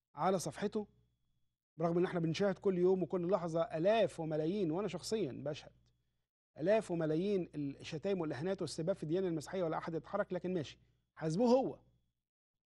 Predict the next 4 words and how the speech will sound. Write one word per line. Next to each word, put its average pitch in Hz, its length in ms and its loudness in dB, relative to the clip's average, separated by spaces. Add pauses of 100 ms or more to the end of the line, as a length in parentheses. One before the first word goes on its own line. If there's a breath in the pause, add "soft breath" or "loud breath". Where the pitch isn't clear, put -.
(220)
حاسبوه 165 420 4
هو، 214 400 4 (640)
ما 147 60 -12
تحاسبوش 170 720 2